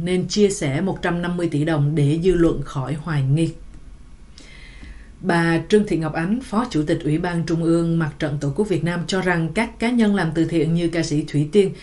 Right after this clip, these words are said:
nên giao số tiền đã vận động được cho các tổ chức như Mặt trận Tổ quốc Việt Nam, Hội Chữ Thập Đỏ để dư luận khỏi hoài nghi. Theo cập nhật mới nhất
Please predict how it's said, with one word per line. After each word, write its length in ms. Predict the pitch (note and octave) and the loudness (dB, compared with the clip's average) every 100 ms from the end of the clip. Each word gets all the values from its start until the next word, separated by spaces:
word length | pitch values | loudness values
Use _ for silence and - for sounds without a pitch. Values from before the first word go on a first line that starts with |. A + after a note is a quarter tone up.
| - - | -8 2
nên 220 | F#3+ F#3 | 2 4
giao 280 | F3+ F3+ F3 | 2 2 0
số 200 | G#3+ A3 | -2 2
tiền 300 | F3+ D3+ D3+ | 2 4 2
đã 140 | D3 | -2
vận 280 | E3+ D3 D#3+ | -2 -2 -2
động 260 | C#3+ D3 | -2 -2
được 220 | D#3 D#3 C#3+ | 0 -2 -2
cho 100 | F3 | -4
các 220 | G3 G3+ | -6 -4
tổ 140 | C#3+ | -2
chức 220 | C#3+ C#4 D4 - - | 0 0 -2 -8 -6
như 180 | F3+ F#3 | 0 2
Mặt 160 | F#3 - | 2 0
trận 200 | F3 D#3+ D3+ | -4 -4 -4
Tổ 100 | D3 | 0
quốc 100 | G#3 | 0
Việt 220 | E3+ C#3 | 0 -2
Nam, 320 | F3 F#3+ G3+ - - | -2 -2 -4 -8 -6
Hội 240 | F3 D3+ C#3+ | 0 2 4
Chữ 160 | E3 G#3 | 2 2
Thập 180 | E3 | -6
Đỏ 400 | F3+ D3+ C#3 D#3+ - - | -4 0 0 -2 -8 -6
để 220 | D#3+ D#3+ E3 | 0 2 4
dư 120 | F#3 | 4
luận 280 | F3+ D#3 C#3 | 4 -2 -4
khỏi 300 | - C#3 D3 | -8 -6 -6
hoài 300 | C#3+ E3 C#3 | -6 -4 0
nghi. 320 | C3+ F3 F3+ - - - - - - - - - - | 2 2 -2 -6 -20 -20 -20 -20 -20 -20 -20 -20 0
Theo 160 | A3 G#3+ | 0 2
cập 140 | F3 | 0
nhật 200 | E3+ E3 | 0 2
mới 180 | E3 G3+ | 2 4
nhất 200 | C4+ | 4